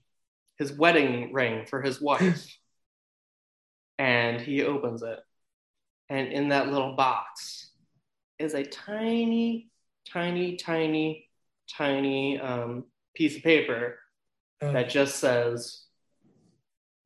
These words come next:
Speaker 1: "Oh my," it's like, it starts off like, it's like a poem that she wrote to him when she accepted
Speaker 2: Oh,
Speaker 1: the
Speaker 2: yeah.
Speaker 1: proposal. But, like, obviously due to fire damage and stuff, it started off, "Oh my," but now it just looks like,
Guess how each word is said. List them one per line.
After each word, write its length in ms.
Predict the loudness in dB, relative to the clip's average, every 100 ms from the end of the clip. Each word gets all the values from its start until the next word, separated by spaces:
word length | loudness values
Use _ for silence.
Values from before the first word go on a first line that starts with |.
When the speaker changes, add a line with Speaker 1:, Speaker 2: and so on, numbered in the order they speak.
| 0
Speaker 1:
"Oh 720 | 4 6 8 8 6 2 -4 _ -12
my," 580 | -4 0 4 4 4 2
it's 280 | 2 0
like, 180 | 0 2
it 140 | 2 2
starts 360 | 4 4 6
off 240 | 6 4 2
like, 160 | 0 0
it's 140 | 0
like 120 | -2
a 120 | -2 2
poem 440 | 4 6 4 4 2
that 140 | 2
she 140 | 2
wrote 240 | 0 0 0
to 80 | 0
him 160 | 0
when 120 | 0 -2
she 180 | -2
accepted 360 | 2 4 4 4
Speaker 2:
Oh, 20 |
Speaker 1:
the 60 | 2
Speaker 2:
yeah. 140 | 2
Speaker 1:
proposal. 680 | 2 0 2 2 0 -2 -10 _ _ _ _ _ _ 2
But, 220 | 4 6
like, 180 | 4 4
obviously 400 | 4 4 4 2
due 100 | 2
to 100 | 0
fire 240 | 2 4 4
damage 320 | 4 2 0
and 120 | -2 -4
stuff, 360 | -4 -2 -4 -8 -20 -20 _
it 100 | 0
started 340 | 2 4 6 8
off, 320 | 6 4 0
"Oh 240 | 2 4 4
my," 560 | 0 0 -4 -6 -8 -10 _ -8
but 120 | 0
now 160 | 4 4
it 80 | 2
just 240 | -2 -2
looks 220 | -4 -2
like, 180 | -2 -4